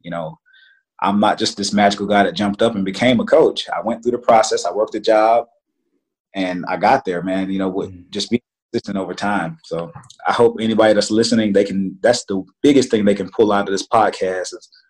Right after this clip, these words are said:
Speaker 1: be patient with yourself. Be patient over time. Work while you wait. That's very important, man.
Speaker 2: Work while you wait. <laughs> That's a good little bit of advice to end it on. So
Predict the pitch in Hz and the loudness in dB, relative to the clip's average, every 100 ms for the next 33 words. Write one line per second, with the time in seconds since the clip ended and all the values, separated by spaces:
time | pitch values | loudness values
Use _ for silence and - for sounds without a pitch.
0 | _ _ _ _ _ _ _ _ _ 135 | _ _ _ _ _ _ _ _ _ 0
1 | 147 - 131 123 104 101 - - 101 85 | 2 4 2 2 0 -2 -2 0 0 0
2 | - 117 117 131 123 120 104 - 117 117 | -2 0 2 2 2 2 -4 0 2 2
3 | 113 120 107 104 101 101 _ - _ _ | 0 0 0 0 -2 -2 _ -20 _ _
4 | _ _ - 98 127 127 - - 104 104 | _ _ -2 4 4 4 -6 -4 -2 -2
5 | 101 98 104 92 - _ _ _ _ - | -2 -4 -4 -4 -8 _ _ _ _ -6
6 | 95 98 95 101 110 107 98 98 87 85 | -4 -4 -6 -2 0 0 -2 -6 -8 -8
7 | 82 80 80 _ _ _ _ _ - 110 | -14 -14 -18 _ _ _ _ _ -10 -8
8 | 110 95 104 104 104 104 110 101 - _ | -8 -6 -6 -4 -6 -4 -2 -4 -6 _
9 | _ _ _ - - - - - 113 - | _ _ _ -10 -8 -4 -6 -6 -8 -8
10 | 107 - - - - - - 170 214 160 | -10 -14 -18 -18 -20 -20 -14 -12 -10 -2
11 | 135 131 120 160 160 151 147 123 117 104 | -2 -2 -2 2 4 6 4 4 2 0
12 | 127 120 - 98 117 110 90 107 98 - | 0 0 -2 -4 -2 -2 -2 -4 -6 -4
13 | 110 104 | 0 0